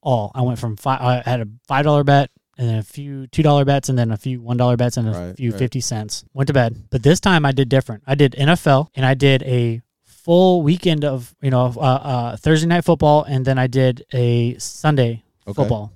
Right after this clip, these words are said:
Speaker 2: okay.
Speaker 1: So after doing that, placing that bet, went through it, I was like, "All right, bet, I'm gonna make some money. I know I'm gonna make some money."
Speaker 2: Got to.
Speaker 1: I had Patrick Mahomes. He did me great. First did me dirty.
Speaker 2: Yeah.
Speaker 1: Then he did me great.
Speaker 2: Yeah.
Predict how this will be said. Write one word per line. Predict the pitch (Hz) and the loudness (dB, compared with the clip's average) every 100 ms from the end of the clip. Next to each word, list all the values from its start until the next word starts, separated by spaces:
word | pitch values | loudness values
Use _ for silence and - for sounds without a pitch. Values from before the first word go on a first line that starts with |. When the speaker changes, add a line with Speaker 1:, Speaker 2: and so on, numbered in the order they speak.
| 92 | -12
Speaker 2:
okay. | 98 113 - | -6 -6 -6
Speaker 1:
So | - 156 147 147 147 - | -8 2 6 6 4 0
after | 170 185 170 | 0 2 2
doing | 151 190 | 4 6
that, | 170 170 - | 4 2 0
placing | 165 175 175 | -2 0 2
that | 147 | 4
bet, | 143 - _ _ _ - | 4 2 _ _ _ -10
went | 160 170 | -2 2
through | 175 | 6
it, | 165 | 6
I | 156 | 4
was | 143 | 2
like, | 135 - | -2 2
"All | 160 | 2
right, | 151 | 2
bet, | 127 165 120 | 2 2 2
I'm | 220 | -2
gonna | 147 | -2
make | 131 123 | -2 -4
some | 127 | -8
money. | 117 110 | -8 -6
I | 131 | 2
know | 147 135 | 4 4
I'm | |
gonna | 127 | 2
make | 117 | -2
some | 120 | -4
money." | 110 104 _ | -6 -10 _
Speaker 2:
Got | 73 78 | -16 -14
to. | - 95 | -14 -10
Speaker 1:
I | - 196 | 0 2
had | - | 4
Patrick | 175 165 | 2 0
Mahomes. | 143 139 135 117 - - - | 2 2 0 -4 -14 -16 -4
He | 143 | 2
did | 151 | 4
me | 139 | 4
great. | 131 127 120 _ _ _ _ _ | 4 2 -2 _ _ _ _ _
First | - 170 156 | 2 2 4
did | 160 | 2
me | 143 | 2
dirty. | 131 139 117 131 _ | 4 4 4 -2 _
Speaker 2:
Yeah. | 101 101 107 _ _ _ _ | -14 -10 -10 _ _ _ _
Speaker 1:
Then | 135 151 | 0 4
he | 165 | 4
did | 165 | 2
me | 165 | 0
great. | 143 135 127 - | 2 2 2 -4
Speaker 2:
Yeah. | 90 87 | -18 -18